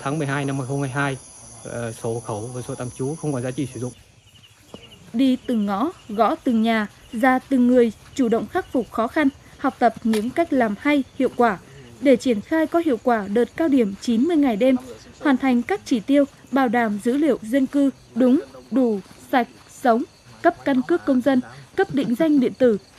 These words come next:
Speaker 2: là những nỗ lực, cố gắng không ngừng của lực lượng công an huyện Krông Pa, góp phần đảm bảo quyền lợi cho người dân khi sổ hộ khẩu, sổ tạm trú hết giá trị vào ngày ba mươi mốt tháng mười hai năm hai nghìn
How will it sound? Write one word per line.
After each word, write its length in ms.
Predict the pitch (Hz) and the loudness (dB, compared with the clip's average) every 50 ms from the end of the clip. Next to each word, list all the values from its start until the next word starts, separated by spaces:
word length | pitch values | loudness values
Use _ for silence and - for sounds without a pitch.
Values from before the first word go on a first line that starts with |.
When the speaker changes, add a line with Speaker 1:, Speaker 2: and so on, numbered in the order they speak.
| - - | -20 -4
Speaker 2:
là 120 | - 285 285 | 0 4 4
những 280 | 262 254 254 262 311 | 6 4 4 2 2
nỗ 140 | 311 254 214 | 2 2 4
lực, 220 | 285 311 294 226 - - - _ _ | 4 4 4 2 0 -4 -16 _ _
cố 140 | - 277 262 | 2 2 2
gắng 320 | 262 - 262 240 233 294 349 - | 2 2 0 0 0 0 -2 0
không 260 | - 349 294 269 262 | 2 4 6 6 6
ngừng 220 | 269 254 233 214 214 - | 6 4 2 0 -4 -2
của 120 | - 247 | -2 0
lực 180 | 240 240 226 - | 0 0 0 0
lượng 220 | 240 254 247 - - - | 2 2 2 2 0 -2
công 180 | - 302 277 277 | 0 2 4 4
an 160 | 285 277 262 240 | 4 4 4 4
huyện 220 | 262 247 233 208 | 2 2 2 -2
Krông 260 | - - 233 254 254 254 | -4 -2 -2 -2 -2 0
Pa, 220 | - 285 269 269 - - - - - - - - - | 2 2 2 2 -2 -6 -18 -20 -20 -20 -20 -6 4
góp 200 | 294 349 359 - - | 4 4 4 4 0
phần 260 | 294 262 240 226 220 | 2 2 2 2 2
đảm 180 | 233 226 214 | 0 0 0
bảo 180 | 202 226 214 196 - - | 0 0 0 0 -2 0
quyền 200 | 269 262 240 240 | 0 2 2 2
lợi 180 | 247 233 - | 2 0 -2
cho 180 | - - 339 330 | -2 0 0 2
người 260 | 311 294 269 226 208 | 4 4 4 2 2
dân 240 | 196 - 285 285 277 - - - - - - | 4 4 4 4 4 2 -4 -16 -20 -20 -6
khi 240 | - 302 285 269 262 | 0 2 2 2 2
sổ 240 | 247 - - 262 214 190 | 0 0 0 0 0 0
hộ 100 | 220 233 | -2 -4
khẩu, 300 | - - 262 240 208 185 - _ - _ _ | -2 0 2 2 2 0 -4 _ -20 _ _
sổ 260 | - - 294 226 208 | 0 4 4 4 4
tạm 200 | 208 - 240 226 | 2 -2 -4 -4
trú 320 | 202 - 254 233 226 240 311 - - _ _ _ | -2 -4 -2 -2 0 -2 -4 -6 -10 _ _ _
hết 160 | - 359 - - | -2 -2 -2 0
giá 100 | 262 262 | -2 -2
trị 220 | - 330 269 - | 0 0 0 0
vào 140 | 202 247 240 | 0 0 0
ngày 220 | 240 240 240 233 | 2 0 0 0
ba 140 | 226 302 320 | 0 0 2
mươi 120 | 302 302 | 2 2
mốt 180 | 302 339 415 440 | 2 2 -2 -4
tháng 280 | - - 269 240 247 330 | -4 -2 0 0 2 2
mười 120 | 349 254 | 0 0
hai 220 | 214 233 269 277 277 | 0 2 2 4 4
năm 120 | 262 269 | 4 4
hai 140 | 247 269 254 | 2 2 2
nghìn 240 | 247 247 226 214 | 4 2 2 0